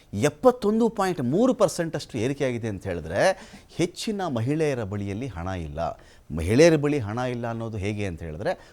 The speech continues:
ಕುಟುಂಬಗಳ ಬಳಿ ಹಣ ಇಲ್ಲ, ಅವ್ರ ಬಳಿ ಉಳಿತಾಯ ಇಲ್ಲ. ಉಳಿದೇ ಇದ್ದಾಗ ಸಾಲ ಸಿಗ್ತಾ ಇಲ್ಲ, ಹಣ ಉಳಿತಾ ಇಲ್ಲ, ಸಂಪಾದನೆಗೆ ಮಾರ್ಗ ಗೊತ್ತಾಗ್ತಿಲ್ಲ ಅಂದಾಗ ಜನ ಫಸ್ಟ್ ಹೋಗೋದೆ, "ಮನೆಯಲ್ಲಿ ಚಿನ್ನ ಇದೆಯಾ, ಬಳೆ ಇದೆಯಾ, ಓಲೆ ಇದೆಯಾ,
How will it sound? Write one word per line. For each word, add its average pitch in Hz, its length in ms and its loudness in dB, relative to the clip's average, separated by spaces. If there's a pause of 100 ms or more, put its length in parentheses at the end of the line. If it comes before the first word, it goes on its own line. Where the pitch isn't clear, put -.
ಕುಟುಂಬಗಳ 170 600 0
ಬಳಿ 131 200 -2
ಹಣ 98 180 -6
ಇಲ್ಲ, 92 300 -4
ಅವ್ರ 85 220 -4
ಬಳಿ 95 180 -4
ಉಳಿತಾಯ 120 460 -2
ಇಲ್ಲ. 87 480 -2 (680)
ಉಳಿದೇ 233 240 6
ಇದ್ದಾಗ 190 280 2 (340)
ಸಾಲ 170 240 4
ಸಿಗ್ತಾ 170 380 0
ಇಲ್ಲ, 85 180 0 (340)
ಹಣ 143 180 -2
ಉಳಿತಾ 135 440 0
ಇಲ್ಲ, 82 320 -6
ಸಂಪಾದನೆಗೆ 143 540 -4
ಮಾರ್ಗ 120 280 -2
ಗೊತ್ತಾಗ್ತಿಲ್ಲ 117 560 -2
ಅಂದಾಗ 80 300 -6 (640)
ಜನ 135 220 2 (100)
ಫಸ್ಟ್ - 400 0
ಹೋಗೋದೆ, 127 680 -2 (340)
"ಮನೆಯಲ್ಲಿ 160 300 0
ಚಿನ್ನ 127 260 -4
ಇದೆಯಾ, 87 640 -6 (380)
ಬಳೆ 107 300 2
ಇದೆಯಾ, 85 400 -2
ಓಲೆ 101 400 0
ಇದೆಯಾ, 80 500 -6